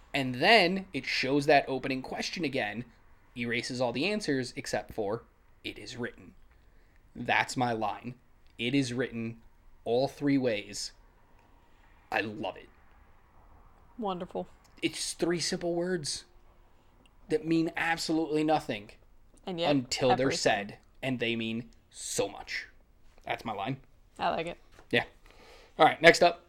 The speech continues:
Speaker 1: the Han Shot First Award for the thing that holds up the worst. Go ahead.
Speaker 2: Uh, tourists.
Speaker 1: <laughs> They're all idiots.
Speaker 2: They're all idiots.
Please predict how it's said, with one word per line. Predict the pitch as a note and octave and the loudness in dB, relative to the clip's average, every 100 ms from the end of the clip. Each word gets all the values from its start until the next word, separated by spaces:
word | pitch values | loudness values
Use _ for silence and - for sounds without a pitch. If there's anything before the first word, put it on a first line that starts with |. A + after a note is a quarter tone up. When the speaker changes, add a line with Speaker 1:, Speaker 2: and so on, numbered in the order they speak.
| _ _ - - | _ _ -20 -8
Speaker 1:
the | C3 A#2+ A#2+ A2 | -4 0 0 0
Han | - D3 D3+ D3+ | 2 2 2 0
Shot | - C#3 A#2+ | 2 2 0
First | - F#3 F3 | -4 -4 0
Award | F3+ F3 F3 F3 | 4 4 4 2
for | - | -2
the | C#3 | -4
thing | - E3+ | -4 -4
that | D3 | -2
holds | C3+ D3+ D3+ | 0 2 4
up | D3 - - | 2 0 -18
the | C#3+ D3 | -8 -2
worst. | C#3 A#2+ F#2+ - - - - - _ - - - - - - - - _ - | -2 -2 -10 -10 -10 -10 -16 -20 _ -20 -20 -20 -20 -20 -20 -20 -20 _ -12
Go | - | -6
ahead. | G2+ A2+ - - - - _ - - _ - - | -4 -6 -8 -20 -20 -20 _ -20 -20 _ -16 -4
Speaker 2:
Uh, | G3 F3+ E3+ E3 E3 - - - - - _ _ - - | 2 4 4 4 0 -8 -20 -20 -20 -20 _ _ -20 -14
tourists. | - F#3 F3+ G#3 - - - - - - - - - | 0 2 2 0 -8 -14 -18 -20 -20 -20 -20 -16 -14
Speaker 1:
<laughs> | - - - - - - - - - - - - - - - - - - - - - - - - - - - - | -12 -14 -20 -20 -20 -20 -20 -20 -20 -20 -20 -20 -20 -20 -20 -20 -20 -20 -20 -20 -20 -20 -20 -20 -16 -12 -4 6
They're | E3+ | 6
all | C#3 B2 | 6 2
idiots. | A#2+ B2 C3+ - | 0 -2 -2 2
Speaker 2:
They're | G#3 | 4
all | E3 D#3+ | 4 2
idiots. | D#3+ E3 E3+ - | -2 -6 -8 -12